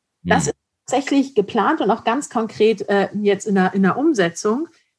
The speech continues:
Speaker 1: Was ich glaube, was nicht funktioniert, ist, dass wir einen Kurs haben, wo wir ein paar Leute vor Ort sitzen haben und ein paar La-, Leute zugeschaltet.
Speaker 2: Hm.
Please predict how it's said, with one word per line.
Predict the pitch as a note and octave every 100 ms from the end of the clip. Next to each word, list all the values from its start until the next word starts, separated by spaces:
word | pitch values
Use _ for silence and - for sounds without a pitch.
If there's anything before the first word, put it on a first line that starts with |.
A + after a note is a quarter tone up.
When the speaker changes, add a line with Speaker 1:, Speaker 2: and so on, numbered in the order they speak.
| _ _ -
Speaker 1:
Was | A3+ C4+ -
ich | D4 -
glaube, | C4 C4+ C#4+
was | B3 A#3
nicht | E4+ -
funktioniert, | E4+ E4 D4 C4+ C4+ C4+
ist, | -
dass | A#3+ -
wir | A3+
einen | A3
Kurs | G3 D4 D#4+ E4 -
haben, | B3+ B3 B3+ G3+
wo | A#3 A3+
wir | A3
ein |
paar | F#3+ G#3+
Leute | G#3 G3+
vor | F#3+ G3
Ort | C#4 -
sitzen | C#4+ D4 A#3+
haben | C#4 A#3
und | A#3
ein |
paar | F#3 G3+
La-, | G#3+ F#3+ G#3
Leute | G3+ A3
zugeschaltet. | G3+ A#3+ F#3+ - - F#2+ F#2
Speaker 2:
Hm. | F2+ F2